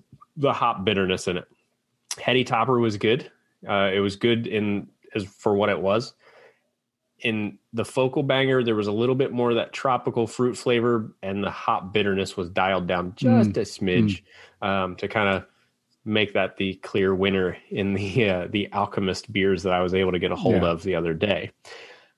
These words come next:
Speaker 1: And the last one, uh, was from here locally, from Cigar City. It was called the Element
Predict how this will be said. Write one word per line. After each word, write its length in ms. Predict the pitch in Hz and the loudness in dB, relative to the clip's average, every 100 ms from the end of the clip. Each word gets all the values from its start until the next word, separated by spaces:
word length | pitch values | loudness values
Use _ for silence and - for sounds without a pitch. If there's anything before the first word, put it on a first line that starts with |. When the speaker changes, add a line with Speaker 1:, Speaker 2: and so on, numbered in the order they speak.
| _ _ _ _ | _ _ _ _
Speaker 1:
And 100 | 117 | 0
the 40 | 113 | 2
last 440 | 117 139 147 - | 2 2 -2 0
one, 320 | 190 208 196 - _ _ - | 0 0 -4 -12 _ _ -4
uh, 420 | 120 127 123 127 | 0 2 2 2
was 120 | 127 120 | 0 0
from 140 | 135 | -2
here 220 | 135 160 | 2 2
locally, 640 | 131 120 139 151 165 175 - _ | 4 2 2 2 2 0 -6 _
from 240 | - 160 | -4 -4
Cigar 380 | - 160 160 160 | -2 0 2 0
City. 400 | - 135 151 110 | 0 0 2 2
It 60 | 95 | 0
was 120 | 101 | -4
called 280 | - 117 117 | -2 0 0
the 160 | 113 - | -4 0
Element 500 | 123 143 151 165 | 2 4 2 0